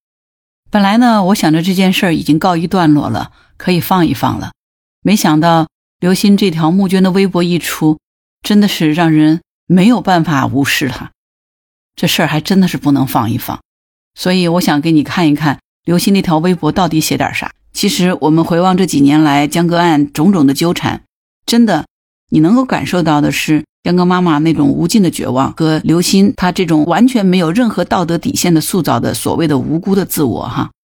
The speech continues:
刘鑫当然现在他改名了，叫刘暖希，其实我觉得没有用，你改什么名都改变不了，你就是刘鑫。操控舆论，不服从判决，再到进行募捐赔偿款，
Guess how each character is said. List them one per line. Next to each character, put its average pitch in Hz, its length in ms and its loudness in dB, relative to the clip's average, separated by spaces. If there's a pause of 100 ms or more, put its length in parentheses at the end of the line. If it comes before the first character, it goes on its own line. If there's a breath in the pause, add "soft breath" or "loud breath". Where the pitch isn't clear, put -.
(320)
刘 196 180 0
鑫 233 280 0
当 190 160 0
然 190 100 2
现 208 140 -2
在 180 80 0
他 180 100 -4
改 139 180 0
名 139 200 4
了， 143 160 2
叫 151 180 -2
刘 147 160 0
暖 175 200 0
希， 151 300 -2
其 - 160 -4
实 208 80 2
我 175 120 2
觉 156 160 -2
得 175 240 2
没 156 140 4
有 170 120 2
用， 147 300 2
你 196 60 -2
改 123 260 -4
什 160 120 -4
么 202 120 4
名 156 240 4
都 175 160 -4
改 131 240 -4
变 185 180 0
不 156 80 -2
了， 127 140 0
你 143 160 4
就 185 100 0
是 156 100 0
刘 123 160 2
鑫。 151 280 -2 (560)
操 226 180 -4
控 220 180 0
舆 151 140 2
论， 165 240 0 (440)
不 247 100 2
服 - 140 -4
从 196 160 2
判 196 240 0
决， 120 280 -4 (420)
再 202 80 -2
到 185 140 0
进 175 120 0
行 160 140 2
募 180 160 4
捐 175 180 0
赔 156 140 -2
偿 165 180 -2
款， 160 240 -6